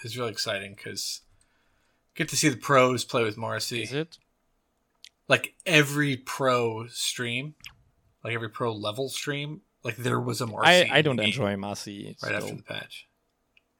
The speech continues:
Speaker 2: I mean,
Speaker 1: Really?
Speaker 2: I, I like that she's, like, a viable three now.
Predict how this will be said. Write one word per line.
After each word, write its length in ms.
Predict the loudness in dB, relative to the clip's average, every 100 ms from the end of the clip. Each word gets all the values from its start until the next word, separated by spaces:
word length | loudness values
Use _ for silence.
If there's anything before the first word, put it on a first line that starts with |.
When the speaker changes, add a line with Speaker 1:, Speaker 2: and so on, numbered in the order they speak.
| _ _ _ _ _ _ _ _ _ _ _ 6
Speaker 2:
I 60 | 10
mean, 100 | 10
Speaker 1:
Really? 60 | 10
Speaker 2:
I, 180 | 8 10 8
I 60 |
like 240 | 8 6 4
that 160 | 2
she's, 200 | 2 2
like, 180 | 2 0
a 40 | 0
viable 340 | 0 0 -4
three 260 | -12 -14 -12
now. 260 | -12 -14